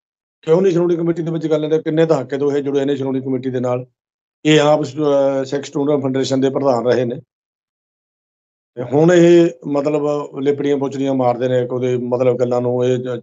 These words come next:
ਝੂਠ ਤਪਾਨ, ਮਤਲਬ ਇਹਨਾਂ ਦੇ ਬੱਸ ਦਾ ਰੋਗ ਨਹੀਂ ਜੀ। ਇਹ ਬਾਦਲਾਂ ਨੂੰ ਬਚਾਉਣ ਦੀ ਖਾਤਰ ਸਾਰਾ ਇਹ ਜਿਹੜਾ ਕੁੜਮਾ,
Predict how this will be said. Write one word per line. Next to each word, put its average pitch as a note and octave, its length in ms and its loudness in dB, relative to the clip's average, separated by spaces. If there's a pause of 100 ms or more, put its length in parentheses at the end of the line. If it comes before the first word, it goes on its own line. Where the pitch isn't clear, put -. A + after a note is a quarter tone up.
ਝੂਠ B2+ 260 -2
ਤਪਾਨ, B2 320 -2
ਮਤਲਬ C3+ 480 2 (320)
ਇਹਨਾਂ E3+ 260 4
ਦੇ F#3 120 6
ਬੱਸ - 280 -2
ਦਾ D3+ 80 -2
ਰੋਗ C#3+ 240 -2
ਨਹੀਂ D3 120 -4
ਜੀ। D#3+ 140 4
ਇਹ D3 320 0
ਬਾਦਲਾਂ C3 340 0
ਨੂੰ C#3 140 -2
ਬਚਾਉਣ B2+ 340 -2
ਦੀ C3 120 -2
ਖਾਤਰ B2 300 -4
ਸਾਰਾ C3 720 2
ਇਹ B2+ 140 -4
ਜਿਹੜਾ C3 180 -2
ਕੁੜਮਾ, C3 540 -2